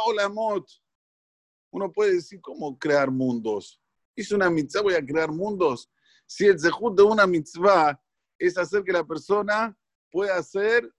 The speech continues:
unas creaciones espirituales increíbles, como dice aquí. Benihlan mitzvah, mitzvah.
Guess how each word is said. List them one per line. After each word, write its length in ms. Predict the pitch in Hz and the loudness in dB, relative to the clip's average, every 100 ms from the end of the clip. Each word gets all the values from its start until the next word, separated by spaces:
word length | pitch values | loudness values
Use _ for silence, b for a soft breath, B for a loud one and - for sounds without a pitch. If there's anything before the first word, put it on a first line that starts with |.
| _ | _
unas 200 | 170 175 | -14 -12
creaciones 680 | - 180 160 - 208 208 190 | -8 -6 -6 -6 -6 -6 -10
espirituales 920 | 160 _ 170 156 185 202 208 190 - _ | -16 _ -8 -6 2 2 6 4 2 _
increíbles, 640 | 175 147 160 185 175 160 | -8 -6 0 0 0 -12
como 220 | - 139 | -8 -8
dice 200 | 147 127 | -8 -4
aquí. 300 | 123 120 107 - _ _ _ b b | -6 -4 -8 -8 _ _ _ b b
Benihlan 540 | 131 139 139 160 180 175 | -2 -2 0 2 2 2
mitzvah, 500 | 160 123 160 170 160 | -2 0 2 4 2
mitzvah. 640 | 147 127 147 151 120 | -2 -6 -2 -2 -2